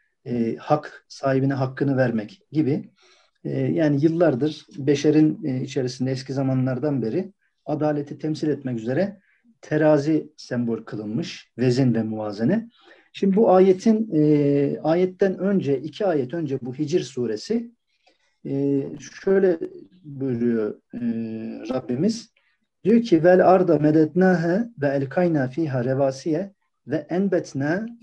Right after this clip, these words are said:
fîhâ min külli şeyin mevzun." Yani diyor ki, "Biz yeri döşeyip yaydık, e, her şeyi de, e, onda ölçülü olan her şeyden bitirdik." diyor.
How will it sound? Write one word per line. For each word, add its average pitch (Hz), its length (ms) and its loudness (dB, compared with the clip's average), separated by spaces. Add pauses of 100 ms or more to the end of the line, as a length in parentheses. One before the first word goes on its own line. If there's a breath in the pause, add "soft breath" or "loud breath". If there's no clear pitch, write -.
fîhâ 147 320 -4
min 156 280 -4
külli 190 280 -6
şeyin 180 400 -2
mevzun." 135 520 -4 (680)
Yani 170 260 -2
diyor 220 140 -2
ki, 185 120 -4
"Biz 160 220 -2
yeri 180 200 4
döşeyip 180 380 -2
yaydık, 165 520 -2 (460)
e, 135 220 -8
her 190 240 -4
şeyi 175 320 -2
de, 139 280 0 (400)
e, 120 340 -4
onda 170 440 -2
ölçülü 151 440 -4
olan 123 380 -4
her 220 180 -6
şeyden 156 500 -4
bitirdik." 135 480 -6
diyor. 92 320 -16